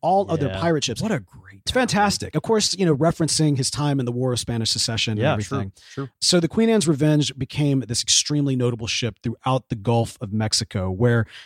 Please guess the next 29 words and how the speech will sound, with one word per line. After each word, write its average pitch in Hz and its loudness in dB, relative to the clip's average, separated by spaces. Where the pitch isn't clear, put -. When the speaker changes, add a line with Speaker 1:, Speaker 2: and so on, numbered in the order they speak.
Speaker 1:
the 127 -2
Spanish 185 2
started 147 -2
giving 147 -2
him 147 -2
the 127 -2
name 127 -4
El 143 -2
Grande 170 0
Diablo. 120 -6
So 160 -4
not 185 2
only 226 2
was 180 0
he 147 2
<laughs> - -12
going 190 2
under 165 2
Captain 160 -2
Teach - 0
and 151 0
occasionally 139 -2
Blackbeard, 131 0
but 127 -2
El 156 2
Grande 175 2
Diablo. 135 -2
Speaker 2:
The, 131 -4
like, 113 -6